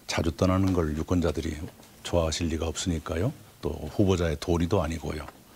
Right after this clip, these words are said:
에, 그다음에 비례를 원하는 것은,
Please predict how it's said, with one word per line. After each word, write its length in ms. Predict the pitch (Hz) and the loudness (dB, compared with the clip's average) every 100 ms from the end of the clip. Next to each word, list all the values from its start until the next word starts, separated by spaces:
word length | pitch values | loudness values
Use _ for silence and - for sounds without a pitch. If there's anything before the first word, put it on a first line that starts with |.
| - - - - - - - | -20 -18 -18 -18 -20 -12 0
에, 40 | 80 80 80 78 80 80 80 80 71 67 - - - - - - | 2 2 0 0 0 -2 -2 -4 -6 -10 -14 -20 -20 -20 -20 -4
그다음에 440 | - 78 82 78 71 - - - - - - - - - - | 2 4 6 2 0 -10 -20 -20 -20 -20 -20 -20 -20 -16 -4
비례를 1000 | - 98 101 113 117 110 87 82 80 80 | 4 6 8 6 4 4 2 0 0 0
원하는 1200 | 82 82 85 85 82 80 80 78 80 - 82 78 | 0 2 2 2 0 0 -2 -2 -4 -6 -4 -4
것은, 520 | 78 - 92 98 | -4 -2 0 0